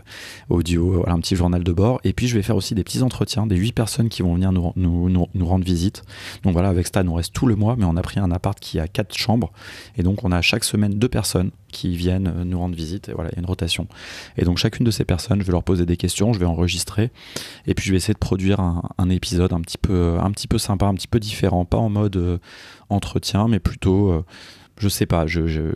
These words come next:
je, moi je suis un fan des podcasts d'Arte Radio par exemple, j'aimerais bien faire quelque chose un petit peu dans cette veine-là. Alors c'est pas mon métier malheureusement, mais on va essayer de faire un truc quand même un, un petit peu sympa. Euh, donc voilà, donc ça, ça sera l'épisode quatre-vingt-dix-neuf.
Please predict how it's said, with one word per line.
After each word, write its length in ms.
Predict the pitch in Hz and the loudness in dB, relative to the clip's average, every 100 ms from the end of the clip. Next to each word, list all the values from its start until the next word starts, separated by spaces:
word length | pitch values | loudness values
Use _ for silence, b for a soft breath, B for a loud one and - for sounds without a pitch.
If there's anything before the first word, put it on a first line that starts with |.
| - | -4
je, 120 | 80 80 | -4 -4
moi 140 | 85 | -4
je 120 | 85 | -6
suis 160 | 82 - | -6 -6
un 80 | 85 | -6
fan 300 | - 92 92 | 0 0 0
des 80 | - | 0
podcasts 560 | - - 87 - - | -2 0 -2 -2 -4
d'Arte 260 | 87 82 - | -4 -4 -2
Radio 300 | 85 82 98 | -2 2 2
par 140 | 98 90 | 2 0
exemple, 240 | 85 95 | 0 0
j'aimerais 160 | 85 80 | 0 0
bien 100 | 87 | 0
faire 160 | 87 | -2
quelque 120 | - 87 | -6 -4
chose 140 | 92 | 0
un 80 | 85 | 0
petit 100 | - | 0
peu 100 | 98 | 0
dans 120 | 87 | 0
cette 200 | - 87 | 0 2
veine-là. 360 | 82 90 98 113 B B B - | 2 4 2 0 B B B -10
Alors 100 | - | -2
c'est 120 | - | 0
pas 120 | - | 0
mon 140 | 95 87 | 2 2
métier 320 | 87 - 104 | 0 2 2
malheureusement, 540 | 95 90 85 85 98 | 4 4 4 4 2
mais 100 | 98 | 2
on 100 | 78 | 0
va 120 | 78 | -2
essayer 220 | 80 - 85 | -2 -2 -2
de 40 | |
faire 160 | - 85 | -4 -8
un 60 | |
truc 160 | 82 - | -8 -8
quand 140 | - | -2
même 100 | 85 | 0
un, 180 | 82 - | 0 -2
un 80 | 85 | -4
petit 140 | - | -6
peu 140 | - 98 | -4 -2
sympa. 380 | - 87 107 - B B B B B B B B 104 | -2 0 0 -2 B B B B B B B B 0
Euh, 560 | 95 92 92 92 92 | 4 4 2 0 -2
donc 240 | 95 120 120 | 0 0 2
voilà, 240 | 107 80 | 2 0
donc 160 | 90 - | -2 -2
ça, 80 | |
ça 100 | 139 | -2
sera 180 | 135 - | -2 0
l'épisode 300 | 87 107 113 | -2 0 -2
quatre-vingt-dix-neuf. 1120 | - - - 117 98 98 95 98 135 - - | 0 -2 0 0 0 -2 2 2 2 -4 -8